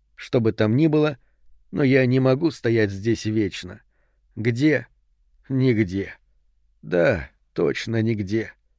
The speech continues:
В моём мире не было места для меня — именно для меня. Мир ничего не хотел от меня,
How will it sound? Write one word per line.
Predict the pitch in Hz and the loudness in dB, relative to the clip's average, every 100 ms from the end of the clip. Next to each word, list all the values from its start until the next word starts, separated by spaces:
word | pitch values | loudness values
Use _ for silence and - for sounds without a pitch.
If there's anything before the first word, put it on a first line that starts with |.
| _ _ _ _ - | _ _ _ _ -10
В | 107 | -2
моём | 131 143 147 147 | 2 4 4 4
мире | 165 147 143 | 4 4 4
не | 165 156 | 4 4
было | 123 120 120 | 4 2 4
места | 135 120 - 131 | 2 0 0 0
для | 117 120 | 2 2
меня — | 120 117 101 - _ _ _ | 2 0 -2 -8 _ _ _
именно | 139 127 139 139 135 | 4 6 6 4 4
для | 123 127 | 4 4
меня. | 131 143 117 78 _ _ _ - | 4 4 0 -2 _ _ _ -6
Мир | 123 151 143 | 4 6 6
ничего | 143 147 151 147 147 | 6 2 2 4 4
не | 127 | 4
хотел | 110 123 - 143 | 2 2 4 2
от | 110 | 2
меня, | 117 117 | 2 2